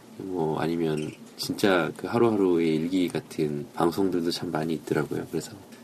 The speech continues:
각자 그 심심하면 이런, <laughs> 이런 방송들을 하는구나, 뭐, 그런 마이너의 동료의식 같은 것들을 느꼈습니다. 음, 오늘은, 어,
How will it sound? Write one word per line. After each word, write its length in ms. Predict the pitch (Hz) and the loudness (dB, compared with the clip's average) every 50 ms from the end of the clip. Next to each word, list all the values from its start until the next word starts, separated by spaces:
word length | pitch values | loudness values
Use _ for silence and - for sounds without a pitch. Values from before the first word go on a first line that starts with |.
| - - | -18 -10
각자 720 | - - 80 - - - 87 78 78 85 85 82 78 76 76 - - | -6 -6 -6 -6 0 2 4 4 4 4 2 2 0 -2 -4 -8 -10
그 80 | - | -6
심심하면 1080 | - - 123 123 120 - 120 107 98 92 85 82 82 78 76 78 78 78 78 76 76 73 | -2 2 2 2 4 4 4 4 4 2 0 0 -2 0 0 0 0 0 0 0 0 -2
이런, 140 | 76 82 78 - - - - - - - - | -2 -2 -2 -4 -4 -4 -6 -8 -8 -12 -16
<laughs> 420 | - - - - - - - - | -18 -20 -20 -20 -20 -20 -6 -4
이런 220 | 90 87 90 85 | -2 0 0 -2
방송들을 520 | - - 80 80 - 98 90 92 90 90 95 | -2 -2 -4 0 0 0 2 2 2 2 2
하는구나, 480 | 110 113 117 110 - - 85 78 78 | 4 4 4 2 2 0 -2 0 -2
뭐, 180 | 78 78 78 76 | -2 -2 -4 -4
그런 320 | - - 78 73 71 73 73 - - - - - | -4 -4 -4 -4 -4 -6 -8 -12 -16 -20 -4 2
마이너의 460 | 82 80 85 98 101 101 98 95 92 | 6 8 8 8 8 8 6 4 2
동료의식 640 | - - 87 90 92 98 95 92 90 85 - 95 - | 2 2 0 2 6 6 8 8 8 6 4 0 -2
같은 260 | - - - - 90 | -2 -4 -4 -2 -2
것들을 380 | 80 76 - - 85 80 78 | -2 -2 0 2 2 2 4
느꼈습니다. 640 | 76 73 - - - - - 80 76 73 - - 69 - - - - - - - - - - - - - - - - - | 2 2 0 0 -2 -2 -2 -6 -6 -6 -6 -8 -10 -10 -12 -16 -20 -18 -10 -6 -4 -4 -4 -4 -6 -10 -16 -20 -14 -12
음, 220 | 92 90 87 85 87 85 - - - - - - - - - - - - - - - - - - - - - - | -8 -8 -8 -8 -10 -12 -16 -18 -18 -18 -16 -16 -16 -16 -16 -16 -16 -14 -14 -14 -14 -14 -14 -16 -16 -18 -2 4
오늘은, 800 | 117 110 123 139 143 135 127 123 127 135 120 95 85 - - - - | 6 8 10 12 12 12 12 12 12 12 12 10 6 2 0 -4 -2
어, 640 | - 120 120 117 117 113 113 110 107 104 101 101 | 2 4 4 4 4 4 4 4 2 2 0 -4